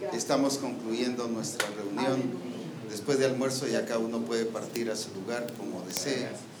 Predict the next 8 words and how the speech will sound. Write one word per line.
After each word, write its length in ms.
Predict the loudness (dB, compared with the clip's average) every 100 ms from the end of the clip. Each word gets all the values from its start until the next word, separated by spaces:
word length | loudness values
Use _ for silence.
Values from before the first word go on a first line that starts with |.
| -10
o 160 | -8 -4
quedarse 440 | 0 2 2 2
a 20 | 0
tener 340 | 0 -2 -2
comunión, 520 | -2 -4 -2 0 0 0 -6 -10 -10 -8 -8 -4
pero 260 | -2 0
ya, 280 | 2 4 4
eh, 800 | 2 -4 -10 -12 -14 -12 -8 -6